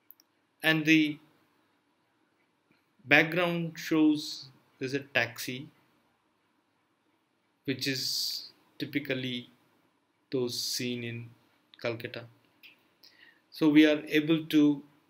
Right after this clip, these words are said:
locate a woman there, a woman who is expecting in a city. So therefore,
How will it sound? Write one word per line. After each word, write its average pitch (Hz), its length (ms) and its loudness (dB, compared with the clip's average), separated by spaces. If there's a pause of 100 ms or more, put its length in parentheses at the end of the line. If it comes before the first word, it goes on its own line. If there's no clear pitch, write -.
locate 135 760 0 (1700)
a 143 80 0
woman 131 500 -2
there, 117 320 -4 (1200)
a 123 160 -6 (200)
woman 143 440 0
who 135 80 -4
is - 500 -8 (120)
expecting - 640 -6 (1200)
in 147 120 -2
a 147 80 2
city. 147 600 -4 (1600)
So - 160 -6
therefore, 165 640 2